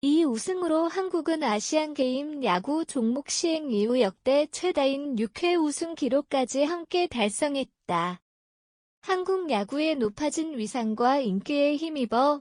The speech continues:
올해 삼월에는 김하성이 속해 있는 샌디에이고 파드리스와 박찬호, 류현진이 몸담았던 엘에이 다저스가 한국을 방문했다.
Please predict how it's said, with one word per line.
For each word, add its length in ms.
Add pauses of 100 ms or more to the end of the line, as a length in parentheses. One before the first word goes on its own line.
(160)
올해 380
삼월에는 680
김하성이 680
속해 380
있는 340
샌디에이고 880
파드리스와 960 (160)
박찬호, 560
류현진이 680
몸담았던 840
엘에이 500
다저스가 920
한국을 600
방문했다. 1000